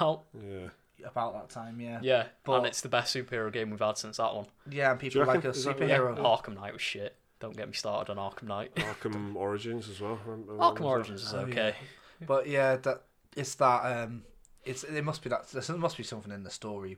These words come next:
Speaker 3: because
Speaker 1: Mm-hmm.
Speaker 3: I, I can't see it
Speaker 2: It
Speaker 3: otherwise.
Speaker 2: was good. No,
Speaker 1: The
Speaker 2: there, there
Speaker 1: story,
Speaker 2: are
Speaker 1: the
Speaker 2: good, yeah.
Speaker 1: story is good. I like
Speaker 2: No,
Speaker 1: it.
Speaker 2: that's fair, fair. Yeah, good. Thanks for reminding me about that 'cause I forgot the, the
Speaker 3: Yeah.
Speaker 2: story moment. There are some good story moments in
Speaker 3: Mm-hmm.
Speaker 2: it.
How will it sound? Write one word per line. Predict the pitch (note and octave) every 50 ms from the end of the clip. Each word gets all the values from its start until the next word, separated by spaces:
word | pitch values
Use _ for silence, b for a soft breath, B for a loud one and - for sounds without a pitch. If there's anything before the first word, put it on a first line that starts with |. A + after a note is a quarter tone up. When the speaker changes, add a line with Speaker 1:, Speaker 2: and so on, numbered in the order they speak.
| -
Speaker 3:
because | - G#2 - A#2 A2 B2+
Speaker 1:
Mm-hmm. | C3 C3+ A#2+ A2 G#2+ - - -
Speaker 3:
I, | B2
I | B2
can't | - - A2+ G#2 -
see | - - A2 G2+ G2+ G#2
it | G2+ - G#2 - -
Speaker 2:
It | F#3+ F#3+
Speaker 3:
otherwise. | A3 C#4
Speaker 2:
was | D4 D#4 C#4+ -
good. | - C4+ G#3+ F#3+ - G3+
No, | A#3 A#3+ A3+
Speaker 1:
The | A3
Speaker 2:
there, | A3+ A#3
there | B3+ C4
Speaker 1:
story, | C4
Speaker 2:
are | B3+ B3+ A#3+
Speaker 1:
the | F#3
Speaker 2:
good, | - A3+ -
yeah. | -
Speaker 1:
story | - - - - - A3 F#3+
is | E3+ -
good. | - B2 A2+ - - - _ _ _ _ _ _ - D3+
I | D#3 D3
like | C#3
Speaker 2:
No, | E3+ F3 D#3
Speaker 1:
it. | C#3
Speaker 2:
that's | C#3 C3+ -
fair, | - - F3 E3+ D#3 -
fair. | - - F3+ -
Yeah, | D#3 D3+ D3+ C3+
good. | C3 - D#3+ E3 D#3 -
Thanks | - - E3 D#3+ D3 -
for | - C3+
reminding | C3 C#3+ D3 B2
me | F#2+ E2
about | F2 E2+ F2 G#2
that | A2 A2+
'cause | A#2 A2
I | A2+ G#2
forgot | - A#2+ A#2 B2 G#2+ F#2 -
the, | A2 G#2+
the | G2 D2+ D2 A#2
Speaker 3:
Yeah. | G#2+
Speaker 2:
story | - - D3+ C#3+ C3 A#2+ A#2 A2
moment. | G#2+ B2 A#2 A2 - -
There | - C#3 D3+ D#3+
are | D#3 C#3+
some | - - D3 C3 B2
good | - - C#3 C3+ A#2+ G2+ - - - _
story | - - - C3 A#2 A#2 A2+
moments | A2 G#2 F#2+ F#2+ F2 -
in | B2 A2+
Speaker 3:
Mm-hmm. | F#2+ - - - - - G#2+ G#2
Speaker 2:
it. | G2+